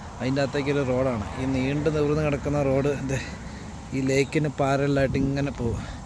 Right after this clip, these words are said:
ഇതിൻ്റെ ഉള്ളിൽ കൂടെ കുറേ ദൂരം നമുക്കിങ്ങനെ വണ്ടി ഓടിച്ച് പോകാൻ വേണ്ടി പറ്റും. ഇവിടെയൊക്കെ ആൾക്കാർ ഇപ്പം ഹോളിഡേയ്സ് ആയതുകൊണ്ട് ആൾക്കാരൊക്കെ വന്ന്, ആ, ക്യാമ്പ് ചെയ്യുന്നുണ്ട്. ഇവിടെ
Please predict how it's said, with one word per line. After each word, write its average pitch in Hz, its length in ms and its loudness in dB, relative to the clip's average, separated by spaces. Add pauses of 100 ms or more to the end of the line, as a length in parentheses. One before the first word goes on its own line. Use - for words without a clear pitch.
(320)
ഇതിൻ്റെ 165 220 -2
ഉള്ളിൽ 170 160 2
കൂടെ 180 160 2
കുറേ 165 180 6 (240)
ദൂരം 170 220 6
നമുക്കിങ്ങനെ 156 400 2
വണ്ടി 143 200 2
ഓടിച്ച് 143 220 2
പോകാൻ 127 180 2
വേണ്ടി 123 220 -2
പറ്റും. - 240 -6 (760)
ഇവിടെയൊക്കെ 156 360 2
ആൾക്കാർ 151 340 4 (320)
ഇപ്പം 156 340 0
ഹോളിഡേയ്സ് 151 460 4
ആയതുകൊണ്ട് 147 320 2
ആൾക്കാരൊക്കെ 143 440 0
വന്ന്, 139 180 0 (800)
ആ, 113 40 -4 (600)
ക്യാമ്പ് 143 300 0
ചെയ്യുന്നുണ്ട്. 120 420 0 (800)
ഇവിടെ 139 240 4